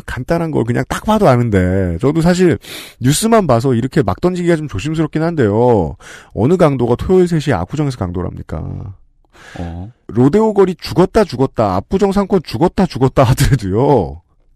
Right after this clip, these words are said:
Speaker 1: 일 층에 음식점 있는 건물에 토요일 세 시에 강도가 칼 들고 가는 일은 없습니다.
Speaker 2: 근데 정신 나간 사람들은 늘 있죠.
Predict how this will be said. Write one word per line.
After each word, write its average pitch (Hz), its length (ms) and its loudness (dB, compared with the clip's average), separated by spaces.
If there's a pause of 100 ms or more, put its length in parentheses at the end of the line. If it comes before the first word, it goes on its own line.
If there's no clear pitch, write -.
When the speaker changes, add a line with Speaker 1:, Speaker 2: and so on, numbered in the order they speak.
(360)
Speaker 1:
일 170 200 0
층에 175 460 2
음식점 156 580 0
있는 143 220 0
건물에 117 560 2
토요일 220 400 0
세 180 160 0
시에 156 260 2
강도가 120 360 0
칼 - 200 -4
들고 202 200 -4
가는 101 280 -4
일은 - 140 -8
없습니다. 78 880 -10 (360)
Speaker 2:
근데 123 100 -2
정신 135 300 0
나간 185 200 -2
사람들은 131 360 0
늘 98 100 -4
있죠. 71 380 -10